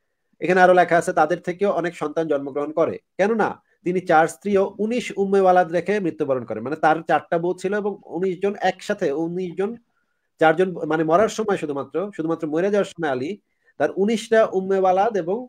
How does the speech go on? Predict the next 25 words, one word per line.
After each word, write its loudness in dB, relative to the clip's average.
চারটা 0
বউ 2
ছিল। -12
তার 6
মানে 4
দাসী 2
তো 2
আরো 4
বেশি 0
ছিল। -8
উম্মে -4
ওয়ালাদ 2
মনে -4
হচ্ছে -4
তাদের -4
পেটে -4
বাচ্চা -2
আসছে। -12
ওই -2
উম্মে, -2
এ-, -2
এগুলা -2
ছাড়া -2
তো -2
আরো 2